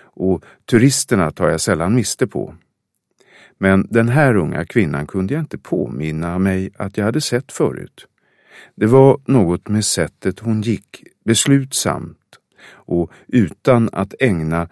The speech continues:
något större intresse åt alla de vackra byggnaderna. Nej,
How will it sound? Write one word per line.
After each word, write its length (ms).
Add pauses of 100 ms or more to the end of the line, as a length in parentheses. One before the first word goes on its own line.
(180)
något 560
större 440
intresse 600
åt 160
alla 220
de 180
vackra 380
byggnaderna. 720 (160)
Nej, 460